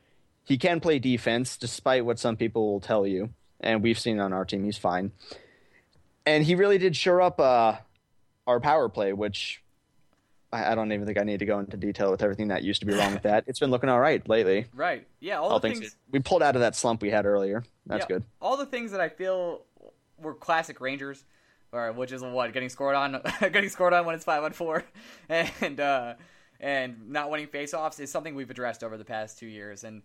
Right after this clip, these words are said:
Speaker 2: uh, I honestly believe if Zuccarello doesn't lose the ability to speak during that playoff series, we're going to the finals. And I can't say honestly if we beat the Blackhawks. That team is otherworldly. I, I don't know if that happens, but I wish we had the chance.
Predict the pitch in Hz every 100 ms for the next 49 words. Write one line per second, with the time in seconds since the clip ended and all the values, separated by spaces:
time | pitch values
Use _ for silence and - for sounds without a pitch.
0 | _ _ _ - 123 131 - - 180 180
1 | 175 202 202 202 190 170 170 147 143 123
2 | 143 147 151 147 147 143 143 - 127 147
3 | 135 139 139 139 131 131 - 139 135 131
4 | 127 127 135 127 123 139 135 123 120 113
5 | 117 113 104 - 101 98 92 - - -
6 | 175 160 - 151 175 214 214 214 196 170
7 | 180 - 151 139 131 139 135 135 139 127
8 | 131 - 117 107 - 127 123 135 135 127
9 | 127 139 131 131 120 107 95 _ _ _
10 | _ _ - 131 135 131 110 - _ _
11 | - 135 135 135 139 127 131 127 120 107
12 | 101 117 117 120 - 123 110 110 92 87
13 | -